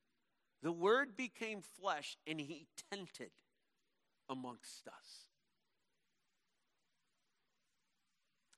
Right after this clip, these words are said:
God had pictured that for those people of Israel in the Old Testament, in that tabernacle that they built, and his glory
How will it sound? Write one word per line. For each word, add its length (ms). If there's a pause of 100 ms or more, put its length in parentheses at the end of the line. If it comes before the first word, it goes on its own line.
(1400)
God 240
had 280
pictured 500
that 300 (540)
for 120
those 300
people 440
of 140
Israel 600 (160)
in 120
the 120
Old 300
Testament, 580 (440)
in 200
that 220 (140)
tabernacle 880
that 280
they 140
built, 540
and 120
his 340 (300)
glory 640